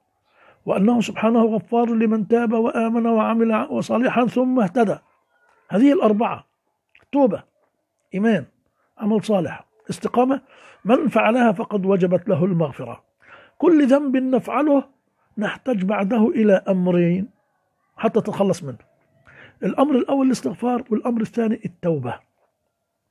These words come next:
الأمر الأول الاستغفار، أن تستغفر من هذا الذنب فتقول بعده: "أستغفر الله العظيم". الثاني التوبة، تتوب إلى الله.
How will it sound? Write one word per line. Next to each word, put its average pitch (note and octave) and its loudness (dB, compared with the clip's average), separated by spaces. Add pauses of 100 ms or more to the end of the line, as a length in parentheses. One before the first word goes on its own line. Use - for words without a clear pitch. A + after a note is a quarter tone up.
(500)
الأمر C#4+ 2
الأول B3 2
الاستغفار، G#3 -4
أن F#3+ -6
تستغفر F#3+ -8
من F3 -2
هذا F#3 0
الذنب G#3 -2
فتقول G3+ -4
بعده: A#3 -2 (340)
"أستغفر F3 -6
الله E3 0
العظيم". D3 -4 (1000)
الثاني B3+ 2
التوبة، F#3+ 0 (160)
تتوب F3+ -6
إلى E3+ 0
الله. D3+ -2